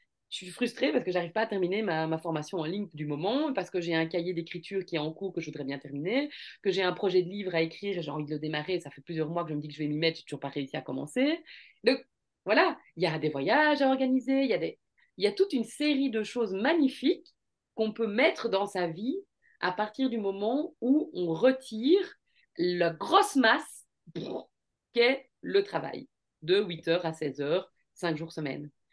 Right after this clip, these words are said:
Le, le, le temps, en fait, devient tout à fait différent quand on retire cette obligation-là. Donc, non, on ne s'ennuie pas.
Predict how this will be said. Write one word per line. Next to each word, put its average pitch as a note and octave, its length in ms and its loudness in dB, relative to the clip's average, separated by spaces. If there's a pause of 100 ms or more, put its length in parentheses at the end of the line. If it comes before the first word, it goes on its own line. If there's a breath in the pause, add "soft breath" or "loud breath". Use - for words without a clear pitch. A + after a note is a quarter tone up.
(360)
Le, G3+ 140 8
le, F#3 460 0
le G3 180 0
temps, D4+ 300 2
en F#3+ 80 -4
fait, C4+ 320 0 (160)
devient F#3 420 0
tout F4+ 140 -2
à C4 100 4
fait B3+ 140 -2
différent G3+ 500 -4
quand F3 220 -6
on E3+ 80 -2
retire A3 500 -4
cette - 240 -4
obligation-là. E3 640 -4 (460 loud breath)
Donc, B3+ 260 2 (840)
non, G3+ 180 4
on E3+ 60 -2
ne E3 60 0
s'ennuie D3 260 -2
pas. - 180 -8